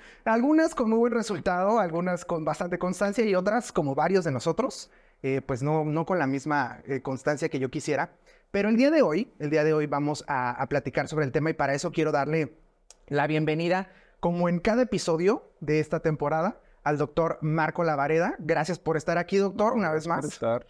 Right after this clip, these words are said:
Speaker 2: Y aparte el tema es espectacular porque finalmente, como dices tú, no solo, eh, ejercicio, sino que algunas esperanzas que nos venden, ¿no? Por las redes sociales, cosas, eh, y hoy queremos saber, ahora sí a fondo, ¿no? De qué es,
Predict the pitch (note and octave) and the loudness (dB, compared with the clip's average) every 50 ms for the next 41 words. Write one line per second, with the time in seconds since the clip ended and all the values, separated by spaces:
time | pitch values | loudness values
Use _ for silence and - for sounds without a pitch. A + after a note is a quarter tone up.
0 | _ _ _ - - _ _ _ G2+ F#2 - A#2+ A#2 - C#3+ C#3 A#2+ - B2 C3 | _ _ _ -20 -20 _ _ _ -6 -4 -2 -2 0 0 0 -2 0 0 0 0
1 | C3 B2+ B2+ C3+ C3 - - B2 A2+ - - A2+ - - G#2 F#2+ G2+ A#2 B2 - | 0 0 0 -2 -4 -4 -4 -6 -2 -2 -2 -2 -2 -2 0 4 4 4 4 2
2 | - - A#2 - - A2 G#2 G#2 F#2 F#2 G2+ - - A2 A2 A2 G#2+ A2 A#2+ B2+ | -2 -8 -8 -4 -2 -2 0 0 0 -2 -4 -2 -2 -2 0 0 0 0 0 0
3 | - A#2+ - B2 B2 A#2+ B2 - - B2 - - - C3 C#3+ C#3+ - _ _ _ | -2 -2 -2 -4 -2 -2 -4 -4 -6 -8 -6 -2 -2 -2 -2 -2 -6 _ _ _
4 | - _ _ _ _ - A2+ B2+ C3+ - - - C3+ C3 C3 C3+ C#3+ C#3+ C#3 C#3 | -20 _ _ _ _ -2 0 0 0 0 -2 0 0 2 2 2 2 2 4 2
5 | B2+ - - - A2 A2+ A2+ A2 A2 A2 A2 G#2+ G2+ - - A2+ G#2 - A2+ G2+ | 2 0 -2 -4 -2 0 0 2 2 2 2 0 0 -2 -2 -4 -4 -4 -4 -6
6 | - - - B2 B2+ D3 C#3+ - - A2 G#2+ A2+ B2+ B2+ - B2 A#2 G#2+ G2+ G#2 | -6 -4 -4 -2 -2 -2 -4 -2 -2 0 0 0 0 -2 0 0 0 2 0 0
7 | A2+ B2 C#3 D3 C#3 A2+ G2+ - - - - _ _ _ - _ _ _ A#2 A2 | 0 0 0 0 0 -2 -4 -6 -10 -14 -18 _ _ _ -20 _ _ _ -8 -6
8 | - - B2 B2+ C#3+ E3 D#3+ - D3 B2+ - - B2 A2 A2 A2 A2 A2 B2 C3+ | -2 0 2 2 2 2 0 0 -2 -4 -2 -2 -2 0 0 0 0 0 2 2
9 | C3 A2 G#2 G#2+ A#2+ C3+ C#3 - A2+ G#2 G2+ G2+ G2+ A2 A#2+ A2+ - - G#2+ G2 | 2 2 2 2 2 0 0 0 0 0 2 2 2 2 0 0 0 -2 -4 -4
10 | - - A2 A2+ B2 B2+ A2+ G2 - - - A2+ A2+ - A2+ G2+ G2+ - - F#2+ | -2 0 2 2 2 2 0 -2 -4 -4 -4 -4 -4 -2 -2 -2 -2 -2 -4 -2
11 | F#2+ F#2 F#2 F#2 F#2 F2+ - A2 A2 A2+ A#2+ B2+ C#3+ D#3+ - - C3 A#2+ B2 B2+ | 0 0 0 -2 -4 -6 -6 -4 -2 0 2 2 2 0 0 -2 -2 -2 0 0
12 | C3+ - - A#2 G2+ G2+ A2+ B2+ E3+ - - - - _ _ - _ _ _ _ | 0 -2 -2 -2 0 2 2 2 0 -2 -8 -14 -20 _ _ -20 _ _ _ _
13 | A2+ B2 B2+ A2 - - A#2+ A2+ - - - A#2+ C#3+ D3 B2 G2 F#2+ G2 G#2+ C3 | 2 2 2 2 2 0 0 0 0 0 0 0 2 2 2 0 0 -2 -2 -2
14 | C#3+ C3+ A2 G#2 - - A#2+ A#2+ - - - | 0 0 0 -2 0 0 -2 -2 -2 -4 -12